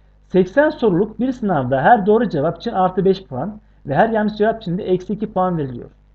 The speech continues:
Çağan bu sınavda, bu sınava girip bütün sorulara cevap vermiş ve iki yüz doksan beş puan almıştır. Buna göre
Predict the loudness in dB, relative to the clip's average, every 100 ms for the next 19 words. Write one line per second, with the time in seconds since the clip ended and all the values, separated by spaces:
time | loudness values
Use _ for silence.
0 | _ _ -16 -6 -4 -2 -6 -10 -6 -6
1 | -4 -4 -2 -2 -2 -4 -18 _ -10 -6
2 | -6 -4 -2 -2 -2 -4 -8 -8 -6 -2
3 | 0 0 2 0 2 -2 -2 -4 -4 -4
4 | -4 -14 -18 -16 -6 -4 0 0 -2 -2
5 | -2 0 0 0 -2 -6 -4 -4 -6 -10
6 | -20 _ _ _ -8 -4 -2 -2